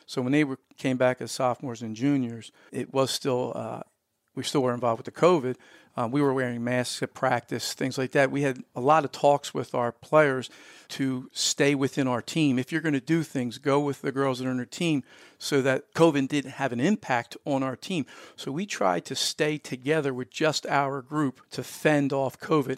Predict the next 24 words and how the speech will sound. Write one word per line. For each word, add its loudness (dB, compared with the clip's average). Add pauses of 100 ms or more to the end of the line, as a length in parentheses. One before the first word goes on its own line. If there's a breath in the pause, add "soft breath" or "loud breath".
and 0
it -2
worked 4
very 0
successfully 0
because -6
we -8
had -2
no 0
covid -4
cases, -4
and, -6
uh, -4
it 2
was, -2
enabled 0
us -6
to -6
play, 0
you -4
know, 0
a -6
full 2
season. 0